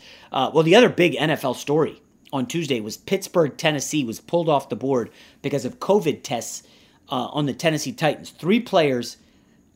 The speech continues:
uh, not key players at all. I believe there was, uh, the long snapper and a couple other, you know, guys, um, tested positive. Now, we'll see what happens to the rest of the team, but they're unable to practice. I already loved Pittsburgh before. Uh, I think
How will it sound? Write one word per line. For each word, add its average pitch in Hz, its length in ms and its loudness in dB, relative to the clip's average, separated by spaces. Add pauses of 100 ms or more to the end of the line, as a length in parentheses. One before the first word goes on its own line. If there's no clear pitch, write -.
(220)
uh, - 100 -12 (100)
not 262 380 2
key 214 200 -2
players 156 420 2
at 147 80 -2
all. 151 200 6
I 143 100 2
believe 127 380 -4
there 135 160 0
was, 120 240 -4
uh, 101 340 -2
the 107 140 -8
long 123 340 -2
snapper 147 720 -4
and 101 180 -8
a 98 40 -12
couple 143 260 -6
other, 117 460 -2
you 127 140 -10
know, - 200 -20 (840)
guys, 120 540 -4 (320)
um, 104 340 -8
tested 156 400 -2
positive. 131 500 0
Now, 123 100 -2
we'll 131 140 -2
see 170 180 -4
what 143 120 0
happens 135 320 -2
to 127 80 -6
the 113 80 -6
rest 131 240 -2
of - 60 -18
the 107 60 -6
team, 160 300 -4
but 113 220 -8
they're 165 240 2
unable 143 340 -2
to 123 80 -14
practice. 139 460 -4
I 185 160 6
already 170 360 6
loved 143 280 2
Pittsburgh 123 400 -4
before. 151 420 -4 (320)
Uh, 110 340 -8
I 143 80 -8
think 135 260 -4